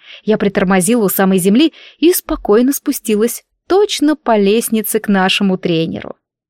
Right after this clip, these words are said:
Или как он здесь зовётся? В общем, к старшему по званию. «Простите, не успела сделать причёску», извинилась в своей манере и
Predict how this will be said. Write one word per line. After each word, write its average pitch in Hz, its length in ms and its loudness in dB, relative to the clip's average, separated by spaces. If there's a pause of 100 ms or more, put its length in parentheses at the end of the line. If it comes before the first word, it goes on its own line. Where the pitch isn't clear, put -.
(1160)
Или 294 380 2 (160)
как - 200 0
он 208 100 2
здесь 190 220 2
зовётся? 196 520 0 (280)
В 240 80 0
общем, 202 360 0
к - 80 -14
старшему 185 500 0
по 196 140 0
званию. 180 460 -4 (520)
«Простите, 277 460 0
не 254 120 4
успела 302 380 2
сделать 277 320 0
причёску», 247 640 0 (240)
извинилась 190 640 2
в - 100 -10
своей 190 360 0
манере 214 600 2
и 214 60 -6